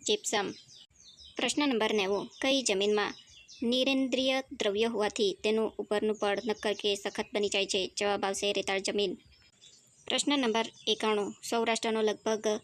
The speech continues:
એંસી હજાર હેક્ટર જેટલો વિસ્તાર ધરાવતો ગેડ પ્રદેશ કયા પ્રકારની જમીનો ધરાવે છે?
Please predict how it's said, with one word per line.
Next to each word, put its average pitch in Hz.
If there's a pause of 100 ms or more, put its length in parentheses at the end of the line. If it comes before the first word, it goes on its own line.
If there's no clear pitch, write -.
(380)
એંસી 247
હજાર 247
હેક્ટર 226
જેટલો 247
વિસ્તાર 214
ધરાવતો 220 (400)
ગેડ 233
પ્રદેશ 208 (140)
કયા 220
પ્રકારની 220
જમીનો 214
ધરાવે 208
છે? 208